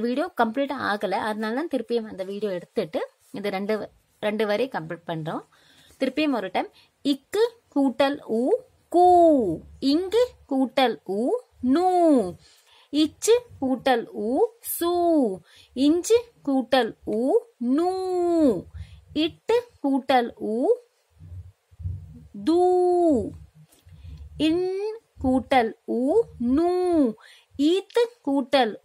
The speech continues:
ஊ, தூ. இந்து கூட்டல் ஊ, நூ. இப்பு கூட்டல் ஊ, பூ. இம்மு கூட்டல் ஊ, மூ. ஈ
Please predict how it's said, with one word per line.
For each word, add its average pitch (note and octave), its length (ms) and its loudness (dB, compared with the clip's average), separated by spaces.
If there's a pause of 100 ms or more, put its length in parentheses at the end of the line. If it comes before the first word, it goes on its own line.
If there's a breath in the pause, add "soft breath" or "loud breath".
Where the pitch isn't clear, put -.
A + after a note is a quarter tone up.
(140)
ஊ, A#3+ 60 -2 (500)
தூ. F4+ 100 2 (3000 soft breath)
இந்து F#4+ 360 2 (340)
கூட்டல் C4 460 2 (260)
ஊ, A3+ 40 0 (480)
நூ. F4+ 140 2 (840)
இப்பு - 320 0 (280)
கூட்டல் C4 480 0 (320)
ஊ, - 20 0 (440)
பூ. F4 140 6 (1600 soft breath)
இம்மு G4+ 300 -2 (240)
கூட்டல் C#4 500 0 (200)
ஊ, B3 40 0 (500)
மூ. F4 160 2 (1400)
ஈ D4 200 0